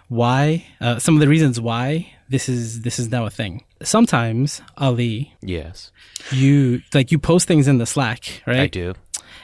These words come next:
Speaker 1: And,
Speaker 2: I'm a
Speaker 1: and
Speaker 2: big
Speaker 1: I'm like,
Speaker 2: poster.
Speaker 1: and I'm like, "Man, but, like, I tweeted that, like, hours ago," or, like, "We posted that on Facebook." And of course, this is, this is the reality of the world that we live in. It's impossible to follow everything and see everything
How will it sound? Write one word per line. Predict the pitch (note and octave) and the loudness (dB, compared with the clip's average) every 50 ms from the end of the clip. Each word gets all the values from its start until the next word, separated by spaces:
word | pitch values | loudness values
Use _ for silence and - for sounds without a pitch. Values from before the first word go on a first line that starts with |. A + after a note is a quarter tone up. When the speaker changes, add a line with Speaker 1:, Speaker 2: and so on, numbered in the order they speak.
| - | -4
Speaker 1:
And, | - C3+ C3+ C3+ C3 C3 B2+ B2 B2 | 0 2 2 4 4 4 2 2 2
Speaker 2:
I'm | B2 - | 0 0
a | |
Speaker 1:
and | - - | 0 2
Speaker 2:
big | C3 C3+ | 2 4
Speaker 1:
I'm | C#3 | 4
like, | C#3+ C#3 G#2+ | 4 4 4
Speaker 2:
poster. | G2+ - - - F#2+ F2+ F#2 - _ _ _ _ _ - | 2 0 -2 -4 -6 -6 -8 -12 _ _ _ _ _ -2
Speaker 1:
and | C#3 C3 | 0 2
I'm | C3 C3 | 2 2
like, | C3 B2 A#2 - - - - - - _ - | 2 0 -2 -6 -10 -14 -16 -18 -20 _ 0
"Man, | F#3 G#3+ G#3 F3 | 2 2 4 4
but, | E3+ | 2
like, | D#3+ D#3+ D3 C#3+ - - - _ _ - | 2 0 0 -2 -6 -12 -20 _ _ -4
I | E3 D3+ | -4 -4
tweeted | - - A#3 G3 F#3+ C#3 | 0 0 2 2 2 2
that, | C#3 B2 A#2 F2+ | 2 0 0 0
like, | B2 C3+ C#3 | -2 -4 -2
hours | E3+ G3 A3 G#3 E3+ C3+ A#2+ | 0 2 4 4 4 4 2
ago," | B2+ A#2 A#2 A2 G#2 A2+ - _ - - - - | 2 0 -2 -2 -4 -6 -10 _ -20 -18 -6 0
or, | D3 | 2
like, | D3 D3 C3+ | 4 4 4
"We | F3+ F3+ | 4 4
posted | - G#3 F#3 - F#3+ D#3+ | 4 4 2 4 2 2
that | F3+ D#3+ | 4 4
on | D#3 D3 | 4 4
Facebook." | - G#3+ G#3 - - B2+ G#2+ - - - - _ _ _ - | 2 2 2 0 -2 -4 -6 -6 -10 -16 -18 _ _ _ 0
And | D3+ D3+ C#3 C3+ B2+ - _ _ - - _ - | 2 4 4 4 2 0 _ _ -20 -18 _ -10
of | D3+ | -2
course, | - G#3+ F#3 - - | 2 2 2 2 2
this | G#3 - - | 0 2 2
is, | G3 D#3+ C#3+ - - _ - _ _ - | 2 2 2 0 -4 _ -20 _ _ 2
this | G3+ G#3 | 4 4
is | G3 D3+ B2+ | 4 2 2
the | C3 E3+ D#3+ | 4 4 4
reality | D3+ D3 E3 F3+ F#3 E3 D3 C#3 C3+ C3 | 6 6 6 6 6 4 4 4 4 2
of | C3 A#2+ | 2 2
the | B2+ C3 | 2 4
world | C3+ D3 C#3+ C3 | 4 4 4 4
that | C#3+ C3 | 2 0
we | B2+ B2+ | 0 2
live | D3 F3 D3+ C3+ | 2 4 4 4
in. | A#2+ B2 | 2 2
It's | C#3 D3 - | 0 0 0
impossible | D#3 C#3 - - - E3 D#3+ - - C3+ C3 C3 B2 A#2+ | 0 0 0 -2 -2 -2 -2 -2 -2 -2 0 -2 -2 -2
to | - - C3 | -4 -4 -4
follow | - - B2+ B2+ B2+ B2 A#2 A2+ A#2 A#2 - - - - - - - | -2 -2 -2 -2 -2 -4 -4 -6 -6 -8 -12 -16 -20 -20 -20 -8 -2
everything | - D3+ C3 C#3+ - - C3 B2 A#2+ | 0 2 2 2 2 0 0 0 0
and | A#2+ A#2+ A#2 | 0 0 0
see | - C#3+ B2+ | 0 0 0
everything | A#2+ A2+ A#2+ - - A#2+ A#2 A2+ A2+ A2 A2 | 0 -2 -4 -6 -6 -4 -4 -4 -4 -6 -6